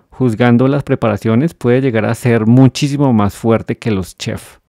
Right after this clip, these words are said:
Entonces mañana veremos un capítulo muy bueno. El avance termina con algunas miradas de enfrentamientos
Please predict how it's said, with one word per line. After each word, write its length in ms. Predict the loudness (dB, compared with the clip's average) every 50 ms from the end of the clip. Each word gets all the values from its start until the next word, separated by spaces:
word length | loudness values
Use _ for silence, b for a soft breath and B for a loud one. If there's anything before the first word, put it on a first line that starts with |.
| _ _ _ _ _ _
Entonces 540 | 2 2 2 4 4 2 2 2 2 0 -2
mañana 480 | 0 0 0 -2 -2 -2 -2 -2 0
veremos 440 | 0 0 0 -2 -2 -4 -4 -4 -2
un 100 | -4 -4
capítulo 680 | -4 -4 -8 -6 -6 -6 -6 -4 -6 -4 -2 -2 -2 0
muy 400 | 0 2 4 4 6 6 4 2
bueno. 560 | 0 -4 -2 0 2 2 2 2 2 0 -2 -8 _ _ _ _ _ _ _ _ _ -2
El 140 | 2 4
avance 240 | 4 4 4 2 2
termina 380 | 0 0 0 2 2 2 2 0
con 160 | 0 -2 -2
algunas 360 | -2 0 0 0 0 -2 -2 0
miradas 480 | 0 0 0 0 -2 -2 -4 -6 -8 _
de 240 | -12 -4 -2 0 2
enfrentamientos 1080 | 2 2 0 0 0 0 0 0 2 2 2 2 4 2 0 0 -2 -4 -4 -4 -8